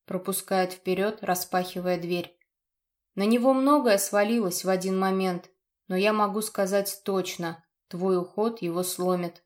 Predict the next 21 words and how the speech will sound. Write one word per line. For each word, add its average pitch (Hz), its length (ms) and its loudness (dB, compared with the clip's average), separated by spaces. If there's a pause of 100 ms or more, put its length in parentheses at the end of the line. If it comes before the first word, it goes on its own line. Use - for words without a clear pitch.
(880)
Слова 208 460 4
ударяют 220 680 2
не 185 80 -2
хуже 196 320 -6
пощёчины. 185 800 -4 (460)
Лицо 190 380 0
обдаёт 180 440 2
жаром, 202 460 2 (280)
а 180 120 -4
кровь 202 340 -2
резко 220 420 0
начинает 190 600 -4
пульсировать, 185 760 -4 (140)
разгоняясь 185 640 -2
по 180 160 -4
венам. 175 400 -4 (1300)
Можно 226 340 0
попросить 196 600 -4
у 185 60 -4
тебя 185 280 -4
денег? 180 480 -4